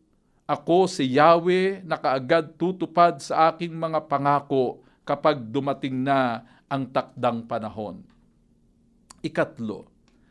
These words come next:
ang pinakakinatatakutan ng tao na kamatayan sa pananaw ng Panginoon ay isa lamang pagtulog.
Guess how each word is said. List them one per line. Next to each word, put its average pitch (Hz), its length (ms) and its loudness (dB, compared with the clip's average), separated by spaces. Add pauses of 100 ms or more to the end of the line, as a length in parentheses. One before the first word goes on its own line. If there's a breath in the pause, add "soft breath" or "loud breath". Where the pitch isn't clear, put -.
(240 soft breath)
ang 190 240 0
pinakakinatatakutan 160 1700 0
ng 147 120 -4 (120)
tao 175 320 4
na 165 160 -6
kamatayan 156 880 -2 (400 soft breath)
sa - 240 -6
pananaw 180 560 2
ng 160 240 -4
Panginoon 147 800 -2 (320 soft breath)
ay 139 240 0
isa 135 240 -4
lamang 123 560 0
pagtulog. 104 800 -6